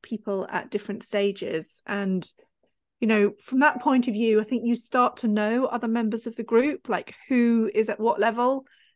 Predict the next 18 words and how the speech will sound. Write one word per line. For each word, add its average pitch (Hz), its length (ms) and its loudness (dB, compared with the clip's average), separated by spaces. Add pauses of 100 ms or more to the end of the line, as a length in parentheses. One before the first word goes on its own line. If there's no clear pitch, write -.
(100)
and 208 100 -4
who 214 120 -2
you 214 220 0
connect - 460 -4
with. 233 200 4
And 208 100 -2
we 208 80 -2
have 208 200 -6
a 214 40 -4
few 220 260 0
things 202 440 0
that - 180 -2
are, 190 400 2
um, 185 420 -6 (1200)
you 294 100 2
know, 220 140 6
quite - 300 2
face-to-face 226 880 -2